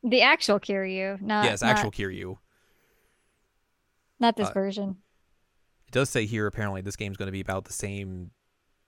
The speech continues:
Speaker 2: length in terms of,
Speaker 1: Oh,
Speaker 2: like,
Speaker 1: really?
Speaker 2: story w-, as the Kaito Files was, but
Speaker 1: Oh,
Speaker 2: it's also
Speaker 1: huh.
Speaker 2: gonna have, like, actual, like, sub-stories and minigames and stuff like that, so.
Speaker 1: Oh, yay! Love side stories and minigames.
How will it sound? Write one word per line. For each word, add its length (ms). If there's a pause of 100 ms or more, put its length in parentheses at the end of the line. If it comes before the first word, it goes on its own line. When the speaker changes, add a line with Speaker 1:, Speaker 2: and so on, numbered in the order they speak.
(120)
Speaker 2:
length 600 (600)
in 100
terms 220
of, 100
Speaker 1:
Oh, 80
Speaker 2:
like, 80
Speaker 1:
really? 360
Speaker 2:
story 760
w-, 160
as 260
the 100
Kaito 380
Files 460
was, 580 (440)
but 100
Speaker 1:
Oh, 40
Speaker 2:
it's 60
also 120
Speaker 1:
huh. 80
Speaker 2:
gonna 120
have, 160
like, 220 (420)
actual, 300
like, 180
sub-stories 600
and 100
minigames 300
and 100
stuff 140
like 120
that, 260
so. 320
Speaker 1:
Oh, 600
yay! 800 (600)
Love 380
side 300
stories 280
and 120
minigames. 720